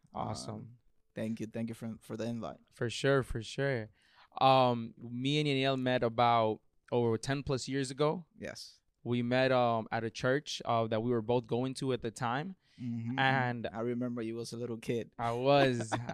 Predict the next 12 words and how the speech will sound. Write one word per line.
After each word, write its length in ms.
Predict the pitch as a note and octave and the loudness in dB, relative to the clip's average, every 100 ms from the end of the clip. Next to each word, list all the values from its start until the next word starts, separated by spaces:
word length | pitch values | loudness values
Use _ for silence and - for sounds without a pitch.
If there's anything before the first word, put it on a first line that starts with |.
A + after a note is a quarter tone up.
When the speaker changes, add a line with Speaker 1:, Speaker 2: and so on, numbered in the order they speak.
| A#2 | -2
Speaker 1:
<laughs> 320 | D#3+ G3 - A3 | -2 -2 -2 -2
Speaker 2:
<laughs> 380 | - G#3 F3+ | -2 -4 -4
Speaker 1:
Not 200 | - C#3 | 2 4
much 200 | D#3 E3+ | 6 6
has 180 | F3+ D3+ | 6 4
changed, 460 | - F#3 E3+ D3+ C3+ | 6 8 8 4 2
but 220 | C#3 B2+ | 2 4
no, 140 | C#3 C3 B2 | 4 4 4
I'm 120 | A2+ | 2
kidding. 320 | C#3 C3 A#2+ - - - - - - | 2 0 0 -8 -16 -14 -16 -20 4
Speaker 2:
Nah, 280 | C#3 C#3 | 8 10
Speaker 1:
Um, 40 | C3+ | 8